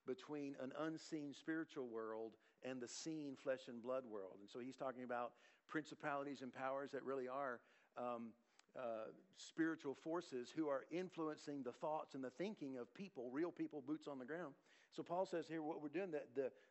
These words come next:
the execution of this, what we call spiritual warfare, is really, you could say, it really is seamlessly woven into what we could call intellectual warfare. So Paul's saying, "Look, we're, we're, we're demolishing arguments, ideas that set themselves up,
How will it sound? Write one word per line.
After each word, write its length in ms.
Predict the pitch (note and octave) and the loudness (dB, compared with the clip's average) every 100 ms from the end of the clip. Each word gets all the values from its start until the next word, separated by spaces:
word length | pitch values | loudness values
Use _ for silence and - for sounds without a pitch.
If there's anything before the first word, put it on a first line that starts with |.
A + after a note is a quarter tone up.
| - | -2
the 180 | C3+ G#3+ | 4 6
execution 800 | - F3 - A#3 A3+ - B2+ B2+ | 6 0 -2 0 0 -2 -2 2
of 160 | C3+ | 2
this, 280 | C3+ E3 - | 2 -2 -2
what 180 | D3+ D3+ | -2 0
we 100 | D#3 | 2
call 220 | E3 D3+ | 2 0
spiritual 440 | A#2+ - E3 - B2 | 0 0 -2 0 0
warfare, 500 | C#3 G#3 - A2 A#2+ - - | 0 -2 -2 -2 -4 -8 0
is 220 | E3 D#3+ | 2 2
really, 420 | D3 C4 C4 C#3 E3+ | 2 2 2 0 -2
you 100 | E3 | -6
could 180 | F#3 - | -6 -2
say, 300 | C3 A#2 - - - - - A#3 | 0 0 -2 -12 -20 -20 -14 2
it 180 | E3+ E3 | 4 6
really 240 | D#3 F#3 F3+ | 4 4 4
is 180 | E3 B2+ | 2 -2
seamlessly 720 | - F#3 F#3+ F3+ D#3+ - D#3+ | -4 0 2 2 0 2 0
woven 400 | C#3+ D#3 F#3+ D3+ | 2 2 2 0
into 180 | C3+ B2+ | 0 0
what 140 | C3 | 0
we 80 | C3+ | -2
could 160 | C3 B2 | -2 -2
call 200 | B2+ - | -2 0
intellectual 720 | D#3 D3+ C3+ D#3+ - C#3 A#2+ | 2 4 4 2 0 -2 0
warfare. 440 | G#2+ G#2 F2+ - F2+ | 0 -4 -6 -10 -8
So 80 | B2+ | -8
Paul's 260 | - F3+ - | -2 -2 2
saying, 160 | D3+ | 2
"Look, 140 | E3 D#3 | 2 0
we're, 140 | F#3 - | -2 2
we're, 160 | F3+ B2 - - | 2 2 -4 -4
we're 120 | G3 | 0
demolishing 640 | G#3 D#3 C#3+ C#3+ C#3 D3 C3 | 2 2 2 2 0 -2 0
arguments, 680 | C3+ E3+ B2+ F#2 - - - - - | 2 0 -4 -8 -14 -20 -20 -18 2
ideas 540 | C3+ C3 D#3 E3 C#3 A2+ | 4 4 2 2 2 0
that 140 | A#2 | -4
set 200 | - C3+ | -2 -4
themselves 480 | C3+ A#2+ - A#2+ G#2+ | -4 -4 -2 -2 0
up, 200 | B2+ A2+ | 0 0